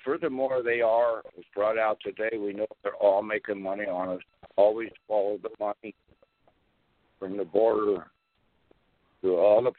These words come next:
policemen, to judges, and the P Ds, attorneys.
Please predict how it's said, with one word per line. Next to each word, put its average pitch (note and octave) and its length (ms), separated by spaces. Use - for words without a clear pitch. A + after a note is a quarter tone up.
policemen, G#2 720
to D2 120
judges, F#2 480
and F#2 560
the F#2 180
P A#2 160
Ds, A#2 400
attorneys. G2+ 600